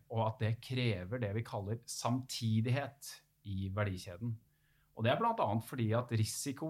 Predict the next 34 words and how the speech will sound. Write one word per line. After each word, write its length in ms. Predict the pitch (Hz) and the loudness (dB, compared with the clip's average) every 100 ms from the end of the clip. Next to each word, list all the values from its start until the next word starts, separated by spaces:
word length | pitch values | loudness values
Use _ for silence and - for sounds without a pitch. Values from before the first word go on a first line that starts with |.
| 151 | 2
og 80 | |
avkastning 640 | 104 101 117 110 - 180 170 - 110 | 4 4 2 -4 -4 -10 -10 -10 -10
oppstår 540 | - - - 160 160 | -10 -14 -8 -6 -6
på 120 | - 135 | -6 -2
ulike 480 | 113 92 92 92 117 | 0 0 -2 -6 -4
tidspunkt 640 | 110 - - 185 180 - - - | -4 -4 -4 -6 -6 -14 -18 -4
for 160 | 120 | -2
de 140 | 107 107 | -2 -4
aktørene 540 | 110 - 92 92 123 | -6 -4 -4 -2 -4
som 220 | 131 - 113 | -6 0 4
må 80 | 110 | 6
være 280 | 104 95 117 | 4 4 4
med 240 | 147 220 - _ | 4 2 -6 _
på 100 | 151 | 0
endringene 480 | 123 104 95 98 101 98 _ _ _ | 0 2 0 -2 -4 -6 _ _ _
som 220 | - 107 | -12 -6
må 80 | 92 | -6
til. 140 | 95 80 - _ _ _ _ _ _ _ _ _ _ _ 139 | -8 -14 -16 _ _ _ _ _ _ _ _ _ _ _ 2
Innovasjonen 560 | 156 190 - 135 151 185 | 4 4 2 0 0 0
må 80 | 160 165 | -2 0
nemlig 260 | 135 135 | 2 2
gjerne 260 | 143 120 147 | 2 0 0
skje 280 | - 127 147 139 | -2 -4 -4 -2
mellom 720 | 127 123 113 117 127 160 180 - | 6 8 8 4 4 2 0 -4
aktørene 520 | 156 - 123 123 151 | -6 -2 -2 -2 -4
i 100 | 147 | -4
hvert 320 | 139 - - | -6 -6 -2
ledd 220 | 139 208 233 - - - 113 | 0 0 -4 -16 -20 -4 -2
av 220 | 120 131 | 0 -2
de 80 | 143 143 | -6 -8
tradisjonelle 720 | 147 135 139 143 104 92 120 | -6 -6 -4 0 0 2 2
delene 380 | 110 90 87 98 | 2 0 -4 -2
av 80 | 107 | 0
verdikjeden. 500 | 101 92 101 95 117 | 0 -2 -6 -2 -2